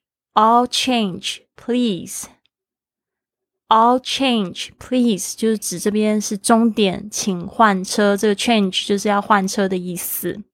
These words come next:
Please take all your luggage and personal belongings with you，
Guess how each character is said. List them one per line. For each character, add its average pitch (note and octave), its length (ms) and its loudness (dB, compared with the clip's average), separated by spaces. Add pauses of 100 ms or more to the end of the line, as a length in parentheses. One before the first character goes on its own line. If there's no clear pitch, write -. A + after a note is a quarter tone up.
(760)
Please A3 480 4
take A3+ 300 0 (140)
all A3 280 4
your G3 400 2
luggage G#3+ 560 0
and F3+ 160 -4
personal A3+ 440 0
belongings G3 720 0
with G#3+ 240 0
you， - 200 -4